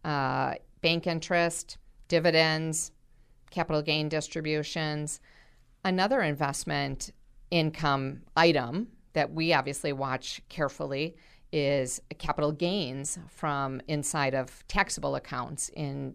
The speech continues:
portfolios. This year, we've had a lot of market volatility, and so one of the opportunities that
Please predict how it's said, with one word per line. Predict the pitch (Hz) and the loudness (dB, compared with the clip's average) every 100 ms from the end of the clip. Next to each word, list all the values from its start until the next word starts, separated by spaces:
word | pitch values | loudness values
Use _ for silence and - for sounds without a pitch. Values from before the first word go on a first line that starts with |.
| - | -10
portfolios. | - 143 - 123 110 92 110 - - _ - - - - _ - - - - | -6 -4 -4 -6 -4 -6 -6 -10 -14 _ -20 -20 -20 -20 _ -20 -20 -20 -4
This | 262 269 | -2 0
year, | 302 | 0
we've | 294 262 | 0 0
had | 240 | 2
a | 214 | 2
lot | 208 202 | 2 2
of | |
market | 202 202 - 208 | 2 0 -2 -2
volatility, | 139 135 131 - 131 131 135 | 0 0 0 -4 -4 -2 -4
and | 135 | -4
so | - | -2
one | 160 | 0
of | 180 | 2
the | 180 | 2
opportunities | 160 160 151 160 156 151 147 147 | 0 -2 -4 -2 0 2 2 2
that | - 143 135 - | 2 2 2 -2